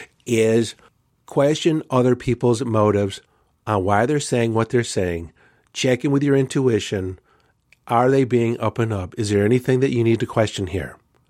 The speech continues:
Especially if they're in a position of leadership, especially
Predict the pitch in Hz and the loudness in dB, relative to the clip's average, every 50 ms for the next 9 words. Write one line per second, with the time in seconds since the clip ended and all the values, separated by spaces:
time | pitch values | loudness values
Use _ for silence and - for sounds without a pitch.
0 | _ _ _ - 135 131 - - - 214 226 226 - - 160 107 78 69 - _ | _ _ _ 0 0 0 0 0 -2 -2 -2 0 -2 0 0 0 -2 -2 -8 _
1 | _ _ _ _ _ - 143 151 147 - 165 151 139 135 135 - - 117 110 120 | _ _ _ _ _ -2 -2 -2 0 0 0 2 2 2 0 0 0 0 2 2
2 | 117 - - 113 113 104 110 120 117 107 107 98 - - 87 - - - - - | 0 0 0 0 0 0 2 2 2 2 0 -2 -2 -4 -6 -6 -8 -14 -8 -2
3 | - 123 117 - - 113 110 113 - | -2 -2 -2 -2 -2 -4 -4 -4 -4